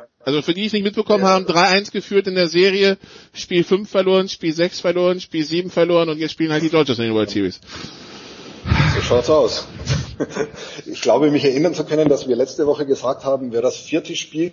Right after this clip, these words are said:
Speaker 2: gewinnt, der gewinnt auch die Serie. Wir haben uns grandios <laughs> getäuscht. Also, ja. Ja, es, es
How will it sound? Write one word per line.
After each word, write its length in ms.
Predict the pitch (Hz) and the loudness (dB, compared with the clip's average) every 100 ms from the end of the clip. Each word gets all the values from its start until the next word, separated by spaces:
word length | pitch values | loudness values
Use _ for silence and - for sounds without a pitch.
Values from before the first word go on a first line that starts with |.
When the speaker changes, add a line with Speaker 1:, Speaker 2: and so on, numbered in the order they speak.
| - | -2
Speaker 2:
gewinnt, 380 | 160 151 151 143 | 0 2 4 2
der 80 | |
gewinnt 260 | 131 131 147 | 0 -2 2
auch 140 | 127 | 2
die 120 | - 117 | 0 -8
Serie. 520 | 127 131 127 95 - - _ _ | 0 2 2 0 -4 -10 _ _
Wir 120 | 107 | -4
haben 120 | 110 131 | -2 -2
uns 180 | 131 | -4
grandios 460 | 113 120 120 131 - | -2 0 2 2 2
<laughs> 20 | |
getäuscht. 680 | - - - - - - - - - - - 147 - - - - - | -4 -2 -2 0 0 0 -4 -6 -8 -6 -4 -4 -4 -8 -8 -8 -2
Also, 640 | 110 110 113 110 107 90 - - 107 | 0 2 2 2 -2 -4 -10 -10 0
ja. 440 | 127 131 123 - - - - - _ _ _ | 2 2 0 -10 -16 -18 -18 -20 _ _ _
Ja, 240 | 101 143 151 | -4 0 0
es, 280 | 123 - - | -2 -6 -14
es 200 | - | -16